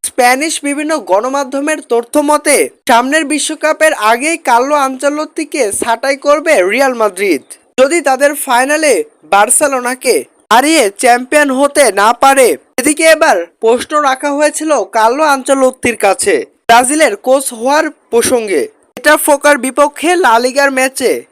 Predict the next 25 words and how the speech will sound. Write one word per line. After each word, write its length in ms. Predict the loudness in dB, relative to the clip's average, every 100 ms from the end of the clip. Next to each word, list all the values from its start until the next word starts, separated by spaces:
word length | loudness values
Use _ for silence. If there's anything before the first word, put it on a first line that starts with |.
| -2
মাঠে 200 | 0 0
নামার 320 | 0 0 0 0
আগে 320 | 0 -2 -2
সংবাদ 480 | -4 -6 -2 -4 -4
সম্মেলনে 680 | -6 -4 -4 -4 -4 -6 -4
কার্লো 380 | -2 0 0
আনচেলত্তি 880 | -2 -4 -2 -2 0 0 -4 -6 -6 -8 _ _ -2
সেই 100 | -2
প্রশ্নের 520 | -2 -4 -2 -2 -2 -2
উত্তরও 520 | -8 -8 -2 -2 0
দিয়েছেন। 540 | 0 0 2 0 0
ব্রাজিলের 680 | -4 _ _ -2 0 0 -2
কোচ 320 | 0 0 0 0
হওয়া 140 | 0
প্রসঙ্গে 600 | 0 -6 -6 -4 -2 -4
কার্লো 380 | 0 0 2 0
আনচেলত্তি 720 | 0 -2 0 2 0 -4 -2
বলেন, 420 | 0 2 2 0
"রিয়ালে 580 | -2 _ _ 0 2 2
তার 240 | 2 0
হানিমুন 640 | 0 -2 -2 -4 -4 -6 -6 _ _
তার 200 | 0 2
এখনো 400 | 0 -4 -6 -6
শেষ 320 | -4 -2 0 0
হয়নি, 360 | -2 -2 -8